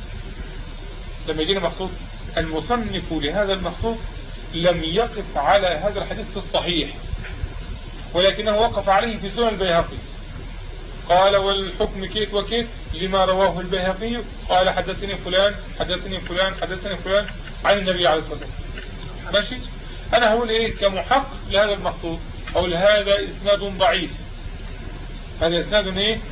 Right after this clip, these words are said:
ضعيف. ولكن الحديث صحيح، فقد رواه البخاري عاليا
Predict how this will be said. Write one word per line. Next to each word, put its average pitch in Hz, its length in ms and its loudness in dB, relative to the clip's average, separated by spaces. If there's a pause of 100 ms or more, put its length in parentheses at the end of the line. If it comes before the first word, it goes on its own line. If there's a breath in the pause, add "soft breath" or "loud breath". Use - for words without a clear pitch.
(280)
ضعيف. 165 280 4 (320)
ولكن 180 640 0
الحديث 170 600 0
صحيح، 185 460 2 (580)
فقد 175 280 2
رواه 175 300 6
البخاري 170 720 2
عاليا 190 480 4